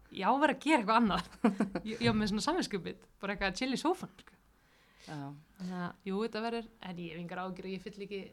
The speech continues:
Speaker 1: hérna, frí-, eða, þú veist, tíma, sko, það er nóg að gera, sko.
Speaker 2: Það er bara að æfa sig,
Speaker 1: Já.
Speaker 2: finna, finna út hvað, hvernig maður rúlar best.
Speaker 1: Já, algjörlega.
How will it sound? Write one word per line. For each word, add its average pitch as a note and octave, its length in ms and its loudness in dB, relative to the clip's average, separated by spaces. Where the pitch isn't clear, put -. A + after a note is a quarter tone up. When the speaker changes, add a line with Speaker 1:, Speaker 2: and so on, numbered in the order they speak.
Speaker 1:
hérna, G3 180 -12
frí-, G#3+ 220 -12
eða, - 160 -12
þú F3+ 80 -8
veist, F3 120 -12
tíma, A#3+ 280 -6
sko, - 160 -14
það D#3+ 60 -8
er F3 40 -6
nóg G3 140 -4
að G3+ 100 -6
gera, B3+ 220 -6
sko. - 160 -20
Speaker 2:
Það D3+ 140 -10
er D3 40 -12
bara E3 140 -2
að F3 100 -2
æfa G3 100 0
sig, A3+ 200 0
Speaker 1:
Já. G#3 120 -6
Speaker 2:
finna, G#3 220 0
finna A3 240 2
út A3 160 -4
hvað, G#3+ 220 0
hvernig G#3+ 280 -4
maður G#3+ 180 -2
rúlar A#3+ 160 -2
best. B3+ 300 -6
Speaker 1:
Já, G3 280 -6
algjörlega. G3 640 -4